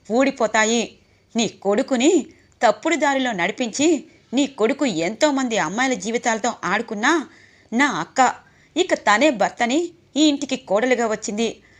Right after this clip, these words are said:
అలాంటి మీరు నాకు విడాకులిచ్చి నా భర్త తప్పు చేయకపోయినా ఈ మాయలేడికి ఇచ్చి చెయ్యాలని అనుకుంటారా? చూడండి, భర్తని వదిలేసినా మీకేం తెలుసు సాటి ఆడదాని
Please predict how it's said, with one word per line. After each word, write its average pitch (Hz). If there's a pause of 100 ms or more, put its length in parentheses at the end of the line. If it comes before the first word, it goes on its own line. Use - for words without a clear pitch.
(140)
అలాంటి 277
మీరు 247 (320)
నాకు 208
విడాకులిచ్చి 262 (260)
నా 302
భర్త 214
తప్పు 277
చేయకపోయినా 247 (280)
ఈ 294
మాయలేడికి 240
ఇచ్చి -
చెయ్యాలని 233
అనుకుంటారా? 214 (440)
చూడండి, 214 (680)
భర్తని 226
వదిలేసినా 240 (260)
మీకేం 262
తెలుసు 226 (220)
సాటి 262
ఆడదాని 226